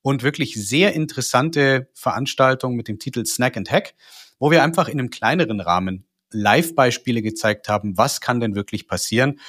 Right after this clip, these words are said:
Und in dieses Format möchten wir gerne weiter investieren. Und deswegen haben wir uns entschieden, nicht mehr dieses Jahr in der großen Halle in, äh, Lappersdorf bei Regensburg unser Event zu machen, sondern wir möchten diesmal das Ganze bei uns im eigenen Unternehmen in Regenstauf einfach euch zur Verfügung stellen, diese Veranstaltung.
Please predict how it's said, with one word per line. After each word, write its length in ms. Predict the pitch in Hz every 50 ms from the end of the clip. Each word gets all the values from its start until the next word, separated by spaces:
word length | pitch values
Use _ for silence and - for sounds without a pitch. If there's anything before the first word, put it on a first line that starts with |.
| - -
Und 180 | - 135 131 143
in 80 | 139 110
dieses 320 | 120 135 151 180 165 -
Format 600 | - - 120 107 98 95 98 123 143 127 - -
möchten 420 | 127 139 139 - - - 123 107
wir 220 | 104 117 131 131 123
gerne 420 | - - 101 110 110 107 107 - _ _
weiter 340 | - 95 113 160 165 123 95
investieren. 580 | - 87 82 87 - - - - 92 104 143
Und 380 | - - - - - - - 113
deswegen 320 | 139 - - 160 156 139
haben 120 | 127 135 131
wir 80 | 135
uns 120 | 131 131 -
entschieden, 440 | - 113 - - 131 131 127 117
nicht 300 | 123 160 165 - - -
mehr 360 | 135 135 135 139 139 143 - _ _ _ _ _ _
dieses 300 | - 123 117 131 120 -
Jahr 260 | - 123 120 123 123
in 100 | 123 113
der 100 | 107 107
großen 480 | 101 95 104 110 107 - - 92 87 87
Halle 340 | 98 107 139 160 170 165 165 - - - - _ _ _ _ _ _
in, 360 | - 135 123 113 107 101 98
äh, 420 | 101 - - 95 90 87 87 90 87 -
Lappersdorf 520 | 104 113 127 - 135 - - 120 107 -
bei 120 | - 92 87
Regensburg 500 | 92 - 165 151 - - - 127 - -
unser 220 | - 117 107 117
Event 320 | 104 101 95 92 95 95 -
zu 100 | - 98
machen, 320 | 95 95 98 101 98 98 - - - - -
sondern 420 | - 113 113 120 127 123 117 - - - _
wir 140 | - 120 135
möchten 380 | 131 123 131 127 - - - 113
diesmal 500 | 123 117 113 - - 120 117 113 113 110
das 180 | - 107 -
Ganze 300 | - 107 101 101 - 107
bei 120 | 95 92 90
uns 340 | - 123 147 156 139 - -
im 80 | 123
eigenen 320 | - 101 104 104 104 101 101
Unternehmen 560 | 101 98 - 95 98 104 113 120 117 113 113
in 180 | - 113 110
Regenstauf 680 | 101 101 98 - 95 - - - 95 87 92 92 - -
einfach 400 | - 95 92 - 98 92 - - _ -
euch 280 | 107 104 110 110 110
zur 160 | - - 110
Verfügung 400 | - 92 - - 147 156 160 143
stellen, 300 | - - - 127 127 127
diese 180 | 117 113 107 113
Veranstaltung. 760 | - - 101 92 104 101 - - 107 101 101 - 101 101